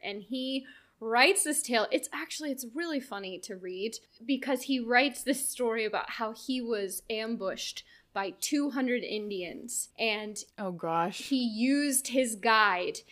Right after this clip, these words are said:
Speaker 1: as a body shield. Like, he held his guide in front of him while the
Speaker 2: <laughs>
Speaker 1: guy was getting shot by arrows, and he got hit in the leg with an arrow, in the arm with an arrow.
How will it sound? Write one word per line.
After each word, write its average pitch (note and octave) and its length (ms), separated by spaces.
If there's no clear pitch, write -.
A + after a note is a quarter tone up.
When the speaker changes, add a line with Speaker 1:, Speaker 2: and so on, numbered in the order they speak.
Speaker 1:
as A3 240
a G#3 120
body G#3 880
shield. G3+ 500
Like, F#3 180
he A#3+ 160
held C#4 440
his C4+ 240
guide A#3+ 400
in A#3 120
front A#3 280
of G#3+ 100
him G3+ 200
while A3 200
the G#3 140
Speaker 2:
<laughs> G#3+ 180
Speaker 1:
guy G3+ 340
was B3 160
getting A3 240
shot B3 420
by A#3 140
arrows, G#3+ 480
and G#3+ 100
he G#3+ 60
got A3 220
hit B3+ 360
in B3 140
the G#3+ 80
leg A#3+ 480
with A#3 160
an A3+ 120
arrow, G#3 300
in B3 140
the A3+ 180
arm A#3+ 380
with A3+ 220
an A#3 80
arrow. G#3 160